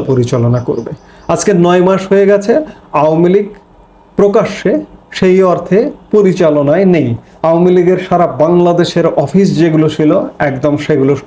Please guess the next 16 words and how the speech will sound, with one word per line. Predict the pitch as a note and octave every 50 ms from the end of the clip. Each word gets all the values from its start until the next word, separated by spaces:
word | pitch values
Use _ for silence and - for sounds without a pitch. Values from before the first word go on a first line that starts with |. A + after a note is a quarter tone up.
| - D#3+
ধ্বংসস্তূপে | C3+ C3+ C#3 C#3+ C#3 - - D#3 D3+ - - - D#3+ D#3 D#3+ E3 E3 E3 - - - - - -
এই | E3 D#3 D#3
মুহূর্তে | D3+ D3 C#3+ C#3+ D3 - E3
পরিণত | D#3 - D3+ D3+ D3+ D3+ D3 D3+ D3+ D#3+
হয়ে | C#3+ A#2 D3+ D3+ D3+ D3
আছে। | D3+ - D#3+ E3+ - - - - - - - -
এগুলো | - D3 D3 D3 D3 D3+ D3 C3+ C#3+ -
পুনরুদ্ধার | C#3 C3 C3+ C#3 D3 D3+ C#3+ B2 - D#3 D#3 D3+
করা, | D3+ D#3 D3+ D3 C#3+ C#3+ - - - - - -
এগুলো | C#3 C3 C3 C3 C3+
ঠিক | C3 - - F3+ F#3 F#3 F#3
করা, | - F3 E3 D#3 D#3 D#3 D#3 - - - - -
সাংগঠনিক | - - C#3 C3 C3+ C3 C#3 B2 E3 F3+ F#3+ F#3+ F#3+
কার্যক্রম | G3+ F#3 E3+ D3 D#3+ E3 D#3+ F3+ F#3+ F#3+ F#3
চালানো | - - F3 D#3+ E3 E3+ F3 F#3 F#3+ F#3+
প্রকাশ্যে, | F#3 F#3 E3+ D#3 - F#3 F3 F3+ - - G3+